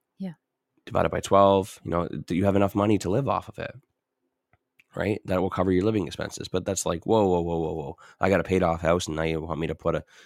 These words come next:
Speaker 2: a seventy-five percent mortgage on it?"
Speaker 1: Yeah.
Speaker 2: That sounds risky. What if, what if you don't pay me? What, how do I make the payments and all that? You know what I mean? You start thinking about all the what ifs. But if, you know, if he had taken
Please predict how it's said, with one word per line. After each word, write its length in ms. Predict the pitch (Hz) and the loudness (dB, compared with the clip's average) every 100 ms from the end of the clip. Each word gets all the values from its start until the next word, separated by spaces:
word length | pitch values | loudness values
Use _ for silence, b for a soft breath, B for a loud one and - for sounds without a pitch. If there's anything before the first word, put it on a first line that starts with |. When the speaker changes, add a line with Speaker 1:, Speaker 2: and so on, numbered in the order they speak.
| b b | b b
Speaker 2:
a 60 | |
seventy-five 540 | - 82 82 - 80 73 | 0 0 0 0 -2 0
percent 260 | - 80 | -6 -6
mortgage 380 | 80 82 98 117 | -4 -2 -2 0
on 140 | 123 | -2
it?" 180 | 147 147 _ - B B B _ _ _ _ _ _ _ | -2 -4 _ -20 B B B _ _ _ _ _ _ _
Speaker 1:
Yeah. 140 | - 175 _ _ - _ - | -20 -20 _ _ -20 _ -6
Speaker 2:
That 320 | 87 87 - | -2 -2 -2
sounds 600 | - 92 90 87 82 - | 0 2 2 2 -2 -4
risky. 640 | 87 85 - 82 - 92 - | -2 -2 -4 -6 -8 -12 -8
What 220 | 92 92 | -2 0
if, 240 | 92 - | 0 0
what 100 | 92 | 0
if 240 | 92 - - | 2 0 -2
you 160 | 95 | 2
don't 220 | 92 92 - | 2 2 0
pay 180 | 98 | 0
me? 280 | 95 - 80 | 0 -2 -6
What, 200 | 82 82 | -2 0
how 140 | 87 87 | 4 4
do 120 | 87 | 6
I 80 | 87 | 4
make 200 | 92 - | 0 -2
the 60 | |
payments 520 | - 101 90 80 - - | -2 0 0 -2 -8 -10
and 140 | 73 | -6
all 180 | 85 78 | -4 -4
that? 120 | 71 - B B B | -8 -16 B B B
You 80 | 98 | 0
know 60 | |
what 60 | 82 | 2
I 40 | |
mean? 260 | 85 90 110 | 0 -2 -4
You 80 | - | -6
start 200 | - 80 | -4 -4
thinking 140 | 80 | -4
about 140 | 82 82 | -4 -4
all 60 | |
the 80 | 85 | -4
what 140 | 82 | -2
ifs. 280 | 85 85 - | -2 -2 -6
But 220 | - - - b b b b | -6 -6 -8 b b b b
if, 240 | - - - | -10 -8 -4
you 100 | 82 | -4
know, 140 | - | -4
if 160 | - 80 | -6 -2
he 140 | 104 | 2
had 160 | 95 78 | 2 0
taken 480 | 80 82 82 85 | -6 -6 -8 -10